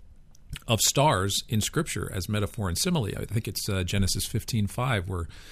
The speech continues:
God takes Abraham outside and says, "Count the stars if you are able.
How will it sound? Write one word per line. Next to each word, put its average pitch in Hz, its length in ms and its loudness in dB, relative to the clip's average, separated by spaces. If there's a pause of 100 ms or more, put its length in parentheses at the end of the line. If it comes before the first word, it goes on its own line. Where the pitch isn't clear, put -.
(280)
God 101 200 2
takes - 220 0
Abraham 98 420 2
outside 85 440 -2
and 92 100 -2
says, - 240 -2
"Count 110 280 2
the 104 60 -2
stars 113 460 2
if - 140 0
you 98 100 0
are 98 80 0
able. 135 380 -2